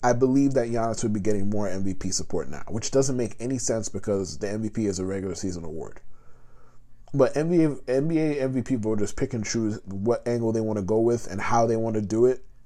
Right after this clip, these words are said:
pretty much every year. You know, sometimes wins and losses is the thing. Sometimes it's not. Sometimes averaging a triple-double is the thing. Sometimes it's not. They,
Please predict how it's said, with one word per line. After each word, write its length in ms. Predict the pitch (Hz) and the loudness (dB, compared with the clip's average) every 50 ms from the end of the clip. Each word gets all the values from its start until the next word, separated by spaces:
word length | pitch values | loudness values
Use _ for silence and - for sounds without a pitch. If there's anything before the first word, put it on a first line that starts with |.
| - - - - - - - - - - | -16 -14 -14 -14 -14 -14 -18 -18 -12 2
pretty 180 | - 214 220 214 | 4 4 4 6
much 200 | 190 180 - - - | 2 2 0 0 0
every 220 | 143 151 151 156 | 0 0 0 -2
year. 280 | 170 160 - - - - - - - - - - - - - - - - - - - - - - - - - | -4 -4 -6 -8 -10 -12 -16 -16 -16 -18 -18 -18 -18 -18 -20 -20 -20 -20 -20 -18 -18 -18 -16 -14 -14 -10 -4
You 80 | 127 | -2
know, 100 | 123 120 | -2 0
sometimes 540 | 117 - 151 151 151 - 165 151 151 139 117 | 2 2 2 2 4 4 4 4 4 2 2
wins 240 | 113 131 143 135 123 | 2 2 2 2 2
and 100 | 131 123 | 2 4
losses 420 | 123 120 117 113 - - 117 101 | 4 4 4 2 0 -2 -4 -2
is 160 | 107 110 98 95 | -2 -2 -2 -2
the 80 | 104 | -4
thing. 320 | 101 - 85 64 - - - - - | -6 -6 -8 -10 -10 -14 -16 -8 -6
Sometimes 600 | - - 107 120 120 117 135 120 120 117 113 110 | -2 0 0 0 0 0 0 0 0 0 0 -2
it's 160 | 113 101 - | -4 -4 -4
not. 240 | 98 - - - - - - - | -6 -6 -6 -6 -8 -6 -4 -2
Sometimes 560 | - - 123 131 127 - 143 131 135 123 - - | 2 2 2 2 4 2 2 2 2 0 0 0
averaging 400 | 123 123 131 131 123 120 131 127 | 2 2 2 2 0 0 0 0
a 40 | 123 | 0
triple-double 600 | - - 135 113 117 113 104 120 117 113 113 110 | 0 0 0 0 0 2 2 4 4 4 2 0
is 180 | 107 95 95 90 | 0 -2 -4 -6
the 0 | |
thing. 240 | - 90 76 - | -8 -8 -8 -6
Sometimes 560 | - - 107 107 104 - 120 107 113 107 101 107 | -4 -2 -2 -2 -2 -2 0 0 0 0 0 -2
it's 140 | 101 - | -2 -2
not. 260 | 82 71 64 - - - | -4 -4 -2 2 4 6
They, 180 | - - - | 8 10 8